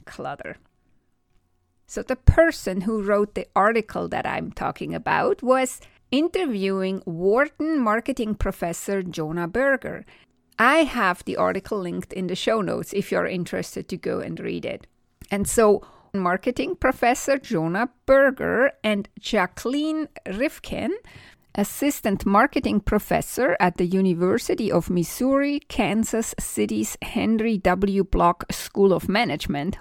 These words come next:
oh my God, that's a mouthful, did a study and then wrote a paper together called How Non-Consumption Can Turn Ordinary Items into Perceived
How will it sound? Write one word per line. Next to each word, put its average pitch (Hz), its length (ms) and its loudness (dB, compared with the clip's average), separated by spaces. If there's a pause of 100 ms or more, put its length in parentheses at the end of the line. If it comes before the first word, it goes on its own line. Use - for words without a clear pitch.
oh 214 140 4
my 131 160 -6 (120)
God, 233 180 -6
that's 208 200 -2
a 214 60 -6
mouthful, - 460 2 (440)
did 277 160 4
a 262 100 8
study 214 800 2
and 208 320 4
then 247 280 2 (180)
wrote 196 480 4
a 220 80 -2
paper - 440 -4
together 220 600 -2 (100)
called 180 580 0 (400)
How 208 320 4
Non-Consumption 262 1300 0
Can - 200 -8
Turn 175 420 -4
Ordinary 269 760 0
Items 220 580 -2
into 190 300 -6
Perceived - 960 -8